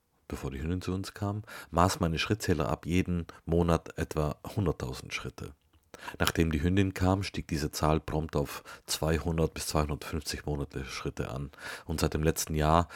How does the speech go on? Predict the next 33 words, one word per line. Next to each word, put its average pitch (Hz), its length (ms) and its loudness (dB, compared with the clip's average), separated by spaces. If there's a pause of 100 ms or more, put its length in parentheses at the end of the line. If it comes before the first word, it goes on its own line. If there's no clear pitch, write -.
(100)
hat - 180 0
es 76 100 -4
sich 80 160 -2
ziemlich 80 340 -2
konstant 78 580 -2
bei 73 140 2
dreihunderttausend 71 800 -2
Schritte - 280 -6
eingependelt. - 680 -10 (680)
Ich 113 140 4
glaube, 80 380 4 (320)
das - 160 -8
ist - 160 -10
gut. - 360 -12 (680)
Gewicht 98 320 8
habe 95 120 10
ich 87 60 2
dadurch 80 300 2
zwar 71 160 -2
keines 95 320 -2
verloren, 92 500 0
aber 73 180 2
die 71 120 -4
Bewe-, 80 400 0
äh, 85 200 -2
aber 80 320 0
da 80 300 4 (300)
Bewegung 85 480 2
als 73 180 0
universelle 80 800 0
Pille 85 320 -4
bezeichnet 69 560 -6
wird, 80 220 -4